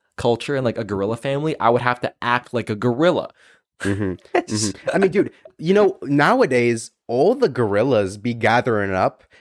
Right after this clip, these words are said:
Speaker 2: and following this one very specific Instagram account. Derek, what was that Instagram
Speaker 1: Dude,
Speaker 2: account
Speaker 1: I fucking
Speaker 2: again?
Speaker 1: went into the woods and the
Speaker 2: Yeah.
Speaker 1: gorillas had phones and they were watching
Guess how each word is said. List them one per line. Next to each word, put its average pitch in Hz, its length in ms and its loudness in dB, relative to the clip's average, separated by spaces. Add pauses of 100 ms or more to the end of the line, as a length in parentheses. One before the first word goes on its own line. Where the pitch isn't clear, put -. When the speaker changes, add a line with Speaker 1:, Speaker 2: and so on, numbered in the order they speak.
Speaker 2:
and 127 160 0
following 151 480 2
this 127 180 -2
one 110 300 -2
very 113 360 2
specific - 480 -4
Instagram 104 480 -2
account. 101 300 -4
Derek, 131 260 2
what - 240 -4
was 143 180 -4
that 131 120 0
Instagram 135 200 -4
Speaker 1:
Dude, 208 240 4
Speaker 2:
account 135 200 -4
Speaker 1:
I 196 40 -4
fucking 262 180 -2
Speaker 2:
again? 226 140 -2
Speaker 1:
went 214 100 0
into 214 100 -8
the 190 100 0
woods 151 360 0
and 202 140 2
the 185 60 2
Speaker 2:
Yeah. 113 140 0
Speaker 1:
gorillas 202 280 4
had 165 180 -4
phones 190 460 2
and 185 180 0
they 185 60 0
were 170 120 2
watching 185 480 -2